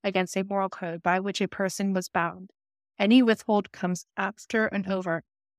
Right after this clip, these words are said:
Howard Hubbard said that if you're critical of a person, you must have overts. So we were taught about this growing up, right? Because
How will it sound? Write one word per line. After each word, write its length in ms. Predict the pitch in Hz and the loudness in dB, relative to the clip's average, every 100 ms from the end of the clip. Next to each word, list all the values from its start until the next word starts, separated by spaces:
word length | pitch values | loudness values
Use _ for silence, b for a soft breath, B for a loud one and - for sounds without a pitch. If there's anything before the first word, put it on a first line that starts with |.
| _ _ | _ _
Howard 320 | 214 233 254 | 2 4 4
Hubbard 300 | 240 214 202 | 4 0 -4
said 300 | - 190 180 - | 0 0 0 -2
that 220 | 175 - _ _ _ - | -4 -4 _ _ _ -8
if 140 | 208 | -6
you're 100 | 202 | -6
critical 520 | - - 240 262 262 | -8 -2 0 2 2
of 80 | 226 | 2
a 40 | 196 | 0
person, 480 | 185 170 - 196 - _ _ _ | -4 -4 -6 -8 -8 _ _ _
you 120 | 202 | -6
must 340 | 190 170 - - | -4 -6 -8 -4
have 200 | 185 170 | -4 -2
overts. 580 | 175 165 156 - - - _ _ _ _ _ _ _ _ | -4 -2 -4 -6 -16 -20 _ _ _ _ _ _ _ _
So 280 | 220 202 202 | 4 4 4
we 140 | 233 285 | 4 4
were 120 | 311 | 4
taught 380 | 254 269 233 220 - | 6 6 4 0 -16
about 360 | 220 233 208 202 | 2 6 6 4
this 240 | 208 - | 0 0
growing 400 | 226 208 196 202 | 0 2 2 4
up, 300 | 247 190 - | 4 4 4
right? 280 | 190 208 - | 4 4 2
Because 520 | 220 254 208 202 | 0 4 4 2